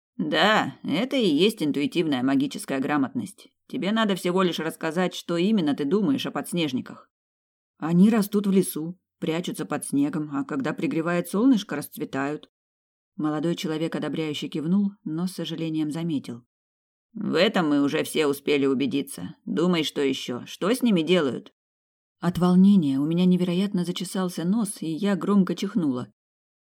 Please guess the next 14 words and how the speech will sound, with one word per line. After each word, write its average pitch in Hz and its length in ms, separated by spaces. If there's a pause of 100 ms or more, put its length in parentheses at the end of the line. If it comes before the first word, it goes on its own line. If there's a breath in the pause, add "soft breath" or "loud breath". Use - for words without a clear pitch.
(140)
«У 240 80
нас 262 220
на 208 120
земле 170 260
говорят, 143 380
что - 160
если 180 320
чихнул, 254 460
значит 196 340
правда». 143 380 (640)
Я 185 180
хотела 240 340
снова 240 300
пошутить, - 560